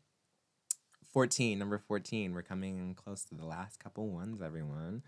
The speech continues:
Yeah, today is a short, shorter episode. Um, but yeah, this is the fourteenth one. Or fifteenth, I guess. Well, yeah, fourteen, fifteen. I don't know. Um,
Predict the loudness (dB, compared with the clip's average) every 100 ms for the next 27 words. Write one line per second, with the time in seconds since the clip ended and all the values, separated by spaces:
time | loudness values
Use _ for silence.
0 | -14 -20 -2 6 6 6 0 0 -2 -4
1 | -6 -8 -8 -8 -2 -2 -2 -6 -8 -6
2 | -6 -8 -12 _ _ _ _ -4 -2 0
3 | -2 -6 -10 -4 -2 -2 -4 -8 -6 -4
4 | -6 -6 -4 -6 -6 -14 -12 -16 -16 -20
5 | -20 -20 _ -8 -6 -2 -4 -4 -8 -8
6 | -10 -8 -4 -4 -6 -14 -20 -20 _ _
7 | -4 -2 -2 -4 -12 -20 _ -8 -6 -6
8 | -12 -14 -18 -18 -4 2 2 0 -4 -14
9 | -20 -20 -20 -12 4 6 6 4 0 -6